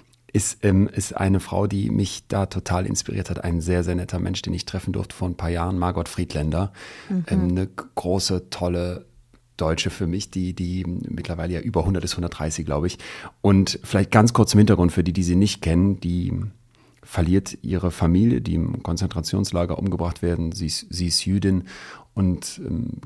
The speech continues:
Speaker 1: kämpft sich in Berlin durch. Im Untergrund wird dann aber irgendwann verraten und kommt selber ins Konzentrationslager und wird also erfahren, die Nazis haben ihre Mutter, ihren Bruder umgebracht. Und als ich dann diese Frau Jahre, Jahre später in Berlin in ihrer Wohnung treffe, da war für mich so,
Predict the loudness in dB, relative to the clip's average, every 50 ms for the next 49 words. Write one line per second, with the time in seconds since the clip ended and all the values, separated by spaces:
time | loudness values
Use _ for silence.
0 | -6 0 2 2 2 2 0 -4 -4 -4 -2 -2 -2 0 0 0 0 2 0 0
1 | 0 0 0 0 0 -2 -4 -6 -10 -10 -10 -6 -4 -2 -2 0 -2 -2 -2 -2
2 | -2 -2 -2 -2 -4 -6 -12 -8 -6 -4 -2 -2 -2 -2 0 0 0 0 0 0
3 | 0 -2 -2 -4 -4 -2 0 0 0 0 0 -2 -2 -2 -4 -4 -4 -2 -2 0
4 | 0 2 2 2 2 2 0 0 -2 -4 -4 -4 -4 -4 -4 -4 -6 -6 -4 -4
5 | -2 -2 -2 -2 -2 -2 -2 0 0 2 2 2 2 2 2 0 0 0 0 0
6 | 0 0 0 -2 0 -2 -2 -4 -4 -4 -4 -4 -2 -2 -4 -4 -4 -4 -4 -4
7 | -4 -6 -8 -10 -16 -20 -20 -20 -20 -20 -20 -20 _ -4 -2 0 0 0 0 0
8 | 0 0 -2 -4 -2 -2 -2 0 0 0 0 0 -2 -2 -2 -4 -4 -6 -4 -4
9 | -4 -2 -2 -2 -2 -2 -2 0 0 0 2 2 2 2 2 0 0 2 4 6
10 | 6 8 6 6 4 0 -6 -20 -20 -20 -20 _ _ _ _ _ _ _ -2 4
11 | 6 6 6 6 4 4 4 4 4 4 2 2 0 2 0 0 2 2 0 0
12 | 0 0 -4 -6 _ _ _ _ 0 2 4 4 4 6 6 8 8 8 6 4
13 | 2 2 2 2 4 4 4 2 0 0 -4 -4 -4 -4 -2 0 0 2 0 0
14 | 0 0 0 0 0 0 0 0 0